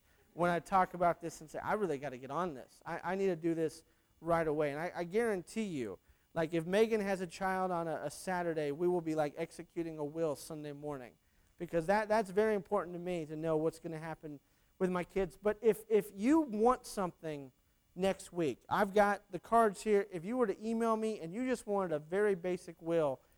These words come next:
I would bring you one next week with your name and everything that you gave me, and we could execute you one next week.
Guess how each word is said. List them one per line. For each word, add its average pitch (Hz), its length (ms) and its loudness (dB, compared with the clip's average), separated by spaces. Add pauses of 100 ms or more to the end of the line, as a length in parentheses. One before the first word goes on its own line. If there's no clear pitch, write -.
(200)
I 180 160 4
would 196 300 4
bring 202 320 0
you 170 140 0
one 147 340 -6
next 165 300 -6
week 165 360 -2
with 147 220 -10
your 170 140 0
name 170 380 -2
and 156 60 -6
everything 165 460 -4
that 143 120 -6
you 156 100 -16
gave 160 260 -4
me, 160 220 -8 (400)
and 151 100 -4
we 185 80 2
could 180 180 -4
execute 190 540 -4
you 180 100 -6
one 165 240 -2
next 156 300 -8
week. 131 260 -6